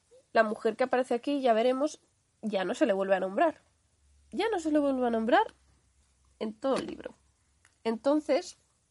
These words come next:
hay mitos judaicos, que ya sabes, todavía estamos en el Antiguo Testamento, terreno de los judíos,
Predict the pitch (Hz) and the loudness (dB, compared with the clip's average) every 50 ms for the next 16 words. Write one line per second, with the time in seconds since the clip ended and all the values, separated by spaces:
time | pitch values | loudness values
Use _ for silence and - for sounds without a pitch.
0 | _ _ _ _ _ _ _ _ - 226 226 226 226 220 220 208 214 240 254 233 | _ _ _ _ _ _ _ _ 0 2 4 4 4 2 2 0 0 0 2 2
1 | 277 262 - - - 208 220 233 233 202 - - - 214 - - _ _ _ _ | 2 0 0 -2 -2 2 4 4 4 4 2 -2 -4 -6 -6 -8 _ _ _ _
2 | _ _ - - 175 196 202 180 - - - - - - - 214 196 175 202 208 | _ _ -8 -6 -2 -2 -2 -2 -2 -4 -6 -6 -8 -6 -2 -2 0 2 0 -2
3 | 208 - 220 220 233 - - 208 214 214 208 220 214 - 190 190 220 208 - 220 | -2 -2 -2 -2 -2 -4 -4 -4 -2 0 0 0 0 -2 -4 -4 -2 -4 -4 -4
4 | - - 214 220 214 226 - 330 - - 240 233 220 - 214 214 - - 214 220 | 0 0 2 2 0 0 -2 -6 -4 2 2 2 2 2 -2 -2 -2 -4 -6 -8
5 | 220 - 302 285 277 277 285 302 - | -8 -6 -6 -4 -2 -2 -2 -4 -6